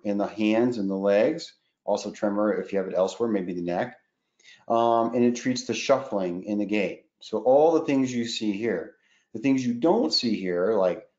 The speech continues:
loss of sense of smell, cognitive changes,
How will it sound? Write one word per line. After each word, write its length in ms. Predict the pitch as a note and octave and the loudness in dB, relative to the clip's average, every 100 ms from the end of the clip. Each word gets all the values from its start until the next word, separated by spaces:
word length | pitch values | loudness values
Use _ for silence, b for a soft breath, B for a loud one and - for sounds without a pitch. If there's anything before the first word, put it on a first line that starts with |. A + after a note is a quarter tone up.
| _ | _
loss 280 | F#2 G2 G2+ | 0 0 0
of 60 | G#2+ | -4
sense 240 | B2+ A#2 | -2 -2
of 60 | A2 | -4
smell, 720 | - A#2 A#2 A#2 A#2 A#2+ B B _ | -4 0 4 4 2 0 B B _
cognitive 680 | - F#2+ G#2+ B2 A#2+ B2 A2+ | -6 0 2 2 0 -2 -4
changes, 760 | - A2+ A2+ G#2+ G#2+ A2 A2 | -2 0 2 2 4 2 0